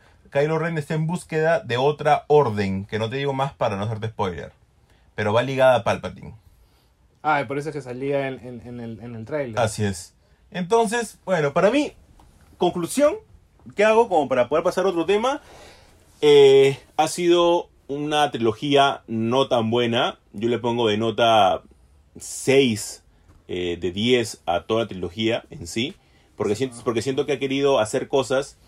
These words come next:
Speaker 1: pero no ha podido, lamentablemente.
Speaker 2: Que le quedó, o sea, este, si esto hubiera sido la ocho, como que
Speaker 1: Siempre, justo con Choco hablábamos de eso. Para mí, si esta película hubiera sido la ocho, hubiera funcionado mejor.
Speaker 2: Ya, y entonces,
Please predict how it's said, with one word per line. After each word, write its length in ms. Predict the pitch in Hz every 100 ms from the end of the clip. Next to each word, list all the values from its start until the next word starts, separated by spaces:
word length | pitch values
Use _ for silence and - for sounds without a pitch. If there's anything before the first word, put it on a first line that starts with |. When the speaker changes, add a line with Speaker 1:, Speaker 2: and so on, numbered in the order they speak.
| _ - _
Speaker 1:
pero 180 | - 95
no 80 | 101
ha 80 | 113
podido, 340 | 127 127 120
lamentablemente. 800 | 110 92 92 101 101 101 98 123
Speaker 2:
Que 120 | 190
le 120 | 170
quedó, 380 | 143 143 156 160
o 60 | 147
sea, 120 | 190
este, 180 | 190 180
si 100 | 214
esto 160 | 220 214
hubiera 180 | 214
sido 220 | 208 220 196
la 160 | 165
ocho, 360 | 180 185 208 202
como 200 | 180 139
que 220 | 123 113 92 _ _
Speaker 1:
Siempre, 600 | - - 151 156 156 156 -
justo 360 | - 147 -
con 140 | 127 107
Choco 280 | 135 127
hablábamos 360 | 120 120 117 110
de 60 | 90
eso. 220 | - 78
Para 180 | 92 98
mí, 100 | 127
si 120 | 170
esta 120 | 160
película 360 | 147 139 123 107
hubiera 160 | 110 120
sido 400 | - 101 92 110 _ _ _
la 160 | 95
ocho, 440 | 110 131 - 196 -
hubiera 160 | - 110
funcionado 280 | 110 104 104
mejor. 220 | 98 - _ _ _ _ _ _ _ _ _ _ _ _ _ _ _ 147
Speaker 2:
Ya, 340 | 151 151 135
y 260 | 156 151 143
entonces, 680 | 139 139 170 156 165 165 -